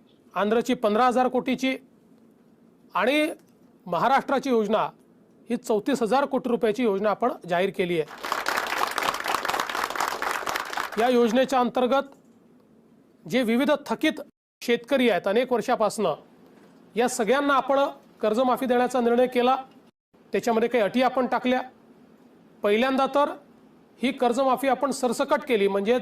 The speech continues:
जमिनीची कुठली मर्यादा त्याला ठेवली नाही. अल्पभूधारक असं पहिल्यांदा आपण म्हटलं होतं, पण त्यानंतर शेतकऱ्यांकडनं मागणी आल्यानंतर आपण याच्यामध्ये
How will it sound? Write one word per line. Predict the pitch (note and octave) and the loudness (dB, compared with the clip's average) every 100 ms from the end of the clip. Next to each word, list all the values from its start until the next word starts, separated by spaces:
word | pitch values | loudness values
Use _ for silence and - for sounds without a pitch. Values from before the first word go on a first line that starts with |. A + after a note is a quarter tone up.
| E3+ | -2
जमिनीची | G3 B3 B3+ B3+ | 0 0 0 -2
कुठली | C#4 A#3 B3+ | -6 -4 -2
मर्यादा | C#4 A3 A#3+ C4+ | 0 2 2 2
त्याला | C#4 B3+ | 2 0
ठेवली | B3 G3 F3 | 0 -2 -2
नाही. | D3+ A#2+ - - - - - _ _ - | -4 -6 -14 -20 -20 -20 -20 _ _ -4
अल्पभूधारक | G3+ C4 A3 B3 B3+ C#4 - - _ _ _ - - - | -2 0 2 4 2 0 -6 -20 _ _ _ -20 -18 -8
असं | F3 B3+ C4 B3+ B3+ - _ - _ - | -2 2 4 2 0 -14 _ -20 _ -8
पहिल्यांदा | G#3+ G#3+ B3 B3 | -2 0 2 2
आपण | A#3+ C4+ | 2 2
म्हटलं | G#3+ G#3+ D4 | 0 2 4
होतं, | C4+ A#3+ E3+ - - - - | 4 2 -2 -6 -20 -20 -8
पण | A3 - | -6 -2
त्यानंतर | A#3 B3 C#4+ C4+ | 0 0 0 -2
शेतकऱ्यांकडनं | A#3+ G#3+ B3+ B3+ B3 B3 | 0 -2 0 0 0 0
मागणी | A#3+ G#3 B3 | 2 2 2
आल्यानंतर | B3+ A#3 A#3 A3 G#3 E3+ - - _ _ _ - | 2 2 0 0 0 -2 -4 -20 _ _ _ -2
आपण | G#3 C4 G3+ - - - _ _ - | 2 2 2 -2 -12 -20 _ _ -6
याच्यामध्ये | G3 - B3 A#3 C4+ | -2 0 2 4 4